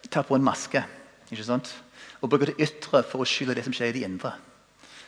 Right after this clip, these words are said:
Og på utsiden kan vi gjøre alt det som er riktig, så folk tror det går greit med oss, men på innsiden kan det være mørke, tvil, altså vonde ting som vi ikke får ut. Sånn at vi kan skjule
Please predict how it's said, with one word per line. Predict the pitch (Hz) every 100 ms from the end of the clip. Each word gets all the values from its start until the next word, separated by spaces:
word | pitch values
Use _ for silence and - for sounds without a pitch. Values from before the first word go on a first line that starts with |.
| -
Og | 123 -
på | 151
utsiden | - 147 -
kan | 135
vi |
gjøre | 131 139
alt | 143 151
det |
som | -
er | 156 143
riktig, | - 202 - - -
så | 135
folk | 151 139
tror | 143
det |
går | 131 123
greit | 139 151
med |
oss, | 180 - -
men | -
på | 131
innsiden | 147 - 139
kan | 139
det | 135
være | 123 117 104 - - - - - - _ _ _ _ - - - - -
mørke, | 143 - - 147 143 - - -
tvil, | - 139 131 131 120 - _ _ _ _ _ -
altså | 110 123 110 113
vonde | 127 131 127
ting | 131 127 127 - -
som | - 127
vi |
ikke | - 127
får | 127
ut. | 113 - -
Sånn | - 120
at | 123
vi | 120
kan | 127
skjule | - 139